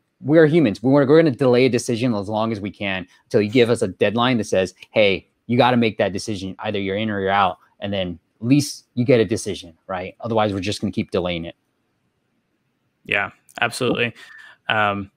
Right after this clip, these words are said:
Speaker 2: and if you look at the Coin Master offers that they do, they all have, like, seven, eight minute, like, time limits on 'em, and, like,
Speaker 1: Yeah.
Speaker 2: they'll just be gone if you don't get them right away. Um,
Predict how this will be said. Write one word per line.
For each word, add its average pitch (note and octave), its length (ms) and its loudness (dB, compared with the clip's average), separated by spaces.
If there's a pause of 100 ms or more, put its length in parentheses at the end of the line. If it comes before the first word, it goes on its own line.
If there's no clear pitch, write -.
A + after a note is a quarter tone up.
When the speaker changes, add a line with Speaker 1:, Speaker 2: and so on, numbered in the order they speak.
(140)
Speaker 2:
and D3+ 120 0
if B2+ 100 -2
you C#3 120 4
look D#3 140 2
at D3+ 40 -2
the C#3 80 2
Coin B2+ 260 -4
Master C3+ 400 -2
offers C#3+ 360 -2
that D#3+ 100 -4
they D#3 120 -2
do, E3 200 -2
they C3+ 180 2
all C#3 200 4
have, B2 340 0
like, G#2+ 400 -6 (580)
seven, B2+ 560 0
eight C#3+ 180 2
minute, B2 280 0
like, A#2+ 200 0
time B2 260 0
limits G#2+ 280 -4
on G#2+ 140 -2
'em, G#2 140 -6
and, G#2+ 120 -6
like, G#2 260 -2 (400)
Speaker 1:
Yeah. F#2+ 100 -2
Speaker 2:
they'll A#2+ 100 4
just A#2+ 260 -2
be A#2+ 100 2
gone A2+ 300 4
if G#2+ 160 -2
you A#2+ 80 2
don't G#2+ 220 0
get A#2 160 -4
them G#2+ 180 -6
right G#2 160 -2
away. G#2+ 380 -4 (460)
Um, G#2 520 -2